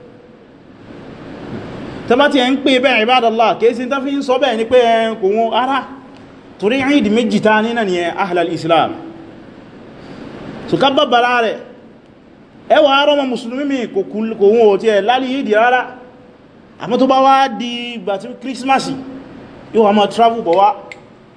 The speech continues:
láti Kòtòǹgòrá lọ́hùn lọ́hùn. So, Taraba ni ó ti gbéra lọ, ní lòun bọ̀ wá. Kí ló, kí ló ń bọ̀ wá láti ìlú tó jìnà jù sí, uh, Christmas?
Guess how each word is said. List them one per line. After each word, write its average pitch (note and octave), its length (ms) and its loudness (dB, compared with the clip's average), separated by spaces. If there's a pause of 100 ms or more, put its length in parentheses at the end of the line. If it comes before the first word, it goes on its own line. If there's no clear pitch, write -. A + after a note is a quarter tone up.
(140)
láti G#3 200 -6
Kòtòǹgòrá E3 520 0
lọ́hùn F#3 140 2
lọ́hùn. F3 200 -2 (2500)
So, - 100 -6
Taraba G#3 520 2 (240)
ni E3+ 80 -6
ó G#3 40 0
ti E3 120 -10
gbéra F#3 280 2
lọ, F3 180 -4
ní G3 80 -4
lòun F#3 280 0
bọ̀ F3 140 4
wá. F3 280 2 (1000)
Kí C4+ 80 -8
ló, C4 400 4
kí C#4+ 100 -2
ló C4 120 4
ń A3+ 280 -2
bọ̀ A3 140 4
wá G#3 100 4
láti G3 680 -2 (600)
ìlú G3+ 180 -2
tó A#3+ 140 2
jìnà G#3 260 2
jù D#3+ 160 -2
sí, G#3 460 -6 (720)
uh, E3 140 0 (260)
Christmas? G3+ 540 0